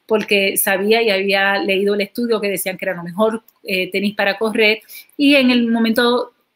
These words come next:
de mi formación eran los más baratos y los más accesibles para mí.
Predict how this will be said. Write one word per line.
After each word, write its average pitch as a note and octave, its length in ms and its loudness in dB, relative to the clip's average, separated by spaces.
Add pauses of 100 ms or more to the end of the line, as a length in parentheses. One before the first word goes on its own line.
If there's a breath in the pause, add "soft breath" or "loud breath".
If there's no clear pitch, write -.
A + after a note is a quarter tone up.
(560)
de A3+ 160 4
mi A#3+ 80 8
formación A#3+ 520 2
eran G3+ 180 0
los F#3+ 100 -6
más G3 240 -2
baratos G3 400 -2
y - 20 -6
los F#3+ 100 -6
más F3+ 140 -8
accesibles F#3+ 520 -8
para F#3+ 200 -6
mí. C#4 280 0